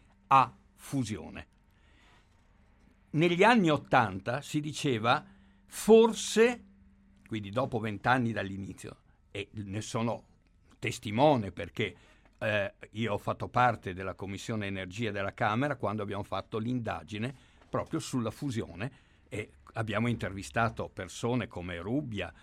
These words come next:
come, eh, Coppi, cioè due dei più grandi studiosi all'epoca di fusione, e tutti ci han detto che, eh, Coppi diceva: "Non so se mai ci arriveremo",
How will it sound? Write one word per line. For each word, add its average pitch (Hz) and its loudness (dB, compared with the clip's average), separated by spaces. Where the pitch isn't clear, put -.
come, 98 -4
eh, 90 -6
Coppi, - 0
cioè 98 -6
due 127 0
dei 101 -6
più 107 -8
grandi 123 -2
studiosi 131 0
all'epoca 117 0
di 107 -6
fusione, 110 -2
e 175 0
tutti 190 0
ci 165 2
han 147 4
detto 107 -6
che, 139 0
eh, 95 -4
Coppi 196 2
diceva: 127 2
"Non 117 -4
so 143 0
se 127 -2
mai 120 2
ci 120 -6
arriveremo", 104 -6